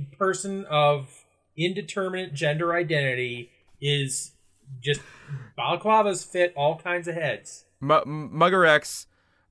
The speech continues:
Speaker 2: uh, is going to mug,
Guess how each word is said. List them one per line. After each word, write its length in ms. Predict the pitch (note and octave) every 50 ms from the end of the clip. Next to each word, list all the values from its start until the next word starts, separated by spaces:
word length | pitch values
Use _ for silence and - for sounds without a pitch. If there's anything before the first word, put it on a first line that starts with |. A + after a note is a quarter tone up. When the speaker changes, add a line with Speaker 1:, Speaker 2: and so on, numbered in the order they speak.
| _ -
Speaker 2:
uh, 280 | B2 B2+ B2 B2 A#2+ A#2+ -
is 340 | B2+ B2+ B2+ B2+ A#2+ A2 - - - B2 A2+ G#2
going 440 | F#2+ C#3 D3 D3 D#3 D#3 D#3 D3+ C3+
to 560 | - - D3 C#3 C3+ C3 C3 B2+ B2+ B2 - _ _ _ _ _ _ _ _
mug, 500 | - B2+ E3+ G3 F3+ C3+ D3 D#3+ E3+ E3+